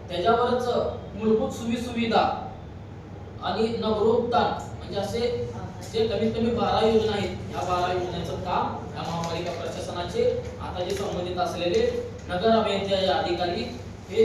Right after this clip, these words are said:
एकाच निवेदनाचे चार चार वेळा, म्हणजे एकाचे टेंडर काढून आणि त्याचे पैसे लुटण्याचं काम,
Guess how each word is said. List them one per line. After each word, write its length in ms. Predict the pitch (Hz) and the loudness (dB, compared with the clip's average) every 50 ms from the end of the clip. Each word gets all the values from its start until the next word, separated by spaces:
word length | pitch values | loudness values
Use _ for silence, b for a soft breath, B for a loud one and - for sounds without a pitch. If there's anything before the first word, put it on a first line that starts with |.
| 220 - - - - | 4 4 -2 -6 -6
एकाच 360 | - - - - 254 247 - 226 | -6 -6 -4 -2 0 0 2 2
निवेदनाचे 800 | 214 208 202 190 190 190 190 185 - - 226 - - - - - - - - - - - | 2 0 2 0 0 0 0 0 2 2 2 2 0 -2 -8 -10 -12 -12 -14 -12 -8 -4
चार 240 | 214 202 185 190 190 | 0 0 0 2 2
चार 200 | 233 247 254 254 | 2 4 4 6
वेळा, 380 | 233 220 190 - - - - - - - - - | 6 6 4 4 4 0 -2 -6 -10 -10 -12 -10
म्हणजे 200 | 165 180 196 220 | -8 -2 2 2
एकाचे 560 | 220 - - 175 180 175 190 202 202 - - - 233 | 2 2 2 -2 -2 -2 -2 -2 -2 -4 -4 0 2
टेंडर 280 | 226 214 196 196 202 202 | 2 2 2 2 0 0
काढून 680 | 190 185 180 - - - - - - - - - - | 2 2 4 4 4 2 2 0 -6 -8 -10 -10 -10
आणि 200 | - 196 208 - | -8 -6 -6 -4
त्याचे 240 | - 180 - 220 220 | -2 2 2 2 2
पैसे 520 | - - 220 185 175 180 220 240 226 214 | 2 0 -2 -2 -2 -2 -2 -2 0 2
लुटण्याचं 420 | 208 196 196 190 196 196 190 202 | 2 0 0 0 -2 -2 -2 -2
काम, 260 | 196 - 202 208 - | -2 0 2 2 2